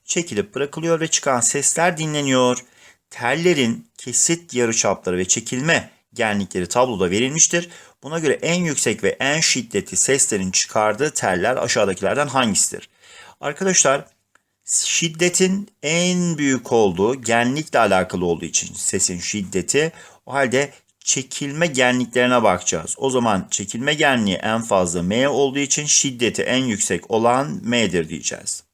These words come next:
Yine, e, en yüksek ses derken sesin yüksekliği frekansıyla alakalı. Frekansta da arkadaşlar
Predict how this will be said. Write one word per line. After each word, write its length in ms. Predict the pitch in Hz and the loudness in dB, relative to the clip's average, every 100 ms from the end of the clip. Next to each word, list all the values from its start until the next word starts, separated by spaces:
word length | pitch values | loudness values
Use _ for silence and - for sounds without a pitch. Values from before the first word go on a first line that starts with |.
| _ _ _ _ _ - _ - | _ _ _ _ _ -20 _ -2
Yine, 360 | 180 113 80 _ _ _ _ _ _ _ | 2 2 0 _ _ _ _ _ _ _
e, 120 | 117 107 101 98 | 0 4 4 4
en 200 | 143 170 | 2 2
yüksek 460 | 185 165 - 175 175 | 2 0 0 0 2
ses 360 | - 160 - - | 2 4 2 4
derken 480 | 156 143 151 147 | 4 2 0 0
sesin 440 | 160 - 123 151 151 | 0 0 0 0 -2
yüksekliği 720 | 143 139 - 127 - 127 151 | -2 0 2 0 -2 -6 -6
frekansıyla 920 | - - 110 104 117 117 117 139 143 117 | -6 -4 -4 -2 0 2 2 2 4 4
alakalı. 640 | 95 85 82 85 85 120 | 4 2 -2 -6 -4 -4
Frekansta 760 | 131 117 117 117 127 123 147 123 | -2 -2 -2 -2 0 0 2 4
da 60 | |
arkadaşlar 640 | 101 87 80 78 - 143 | 4 2 -4 -2 2 0